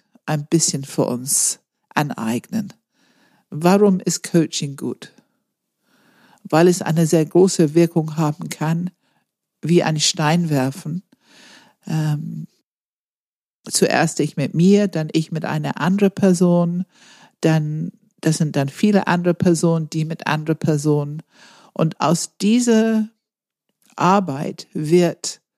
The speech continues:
langsam aber sicher eine Bewusstseinsveränderung und kulturelle Unterschiedlichkeit entsteht. Und wir sehen es, äh, in Unternehmen ist es absolut üblich,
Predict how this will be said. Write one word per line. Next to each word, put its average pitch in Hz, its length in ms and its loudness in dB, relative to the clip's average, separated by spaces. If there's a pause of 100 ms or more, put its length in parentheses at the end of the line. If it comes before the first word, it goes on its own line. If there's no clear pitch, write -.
(300)
langsam 165 560 2
aber 160 220 -2
sicher 165 320 0
eine 151 140 -6
Bewusstseinsveränderung 165 1200 -2 (320)
und 165 240 -4 (220)
kulturelle 170 680 2
Unterschiedlichkeit 156 1080 -6
entsteht. 139 640 -6 (840)
Und 160 220 0
wir 170 160 8
sehen 156 320 2
es, - 400 -6
äh, - 320 -8
in 156 160 0
Unternehmen 170 840 2
ist 170 240 0
es 160 200 -4 (120)
absolut 190 720 -2
üblich, 175 600 0